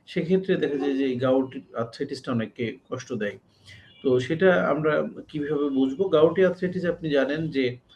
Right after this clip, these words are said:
এটা আমাদের শরীরে যখন ইউরিক অ্যাসিডের পরিমাণটা বেড়ে যায় তখন গাউট বলি আমরা। সেইটার কারণে তার প্রথমে যদিও পায়ের বড় আঙ্গুলে অ্যাটাক করে অনেকের, but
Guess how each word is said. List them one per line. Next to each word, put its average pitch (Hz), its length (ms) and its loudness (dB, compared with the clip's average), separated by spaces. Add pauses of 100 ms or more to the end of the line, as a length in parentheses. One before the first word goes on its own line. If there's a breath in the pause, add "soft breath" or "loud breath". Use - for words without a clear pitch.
(320 loud breath)
এটা 147 160 2
আমাদের 143 340 0
শরীরে 151 320 -4
যখন 156 240 -6
ইউরিক 185 260 2
অ্যাসিডের 180 320 -2
পরিমাণটা 147 460 -2
বেড়ে 127 240 2
যায় 185 220 -4
তখন 139 300 -10
গাউট 123 500 0 (640)
বলি 117 200 0
আমরা। 113 300 -2 (420 loud breath)
সেইটার 185 480 0
কারণে 175 500 -2
তার 165 120 -2
প্রথমে 208 420 2
যদিও 170 520 2
পায়ের 151 240 6
বড় 156 200 10
আঙ্গুলে 147 420 2
অ্যাটাক 156 340 0
করে 156 180 2
অনেকের, 135 360 -2
but 151 200 -2